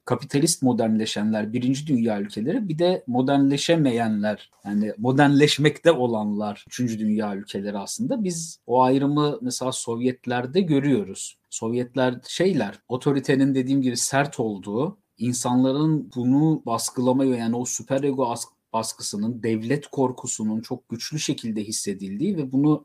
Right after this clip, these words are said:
cidden içselleştirdiği bir yer. Belki kuşaklar değişiyor, yeni kuşaklar Sovyet eğitimiyle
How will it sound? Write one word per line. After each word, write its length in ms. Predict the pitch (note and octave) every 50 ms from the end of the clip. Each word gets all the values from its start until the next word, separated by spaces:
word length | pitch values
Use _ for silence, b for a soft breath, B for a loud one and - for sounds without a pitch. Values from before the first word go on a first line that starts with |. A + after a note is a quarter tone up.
| - A2
cidden 340 | A2+ C3+ D#3+ E3 E3+ D#3 D3+
içselleştirdiği 1000 | C#3 - - - C#3+ C#3 C3+ C#3 C3 - - - C#3 C3+ C3 C#3 D#3 F3 F3+ D3+
bir 40 | A#2
yer. 300 | G#2 A2 C3 F#3 A3+ - _ _ _ _ _ _ _ -
Belki 340 | A#2+ B2+ B2 - - -
kuşaklar 800 | - - C3 B2+ - - C#3 C3 - - - D3+ D3+ D3 C#3 C3+
değişiyor, 440 | C#3 C3 C3+ C3+ - - E3+ D#3 C3+
yeni 280 | A#2+ A#2 A#2 B2 B2+
kuşaklar 520 | - - - - C3+ B2 - - C#3 C3 C3
Sovyet 460 | C3 - B2+ A#2+ A#2+ C3 C#3 C#3 -
eğitimiyle 800 | C3 B2+ B2+ - B2 B2+ B2+ B2+ B2 B2 B2 B2+ B2+ B2+ B2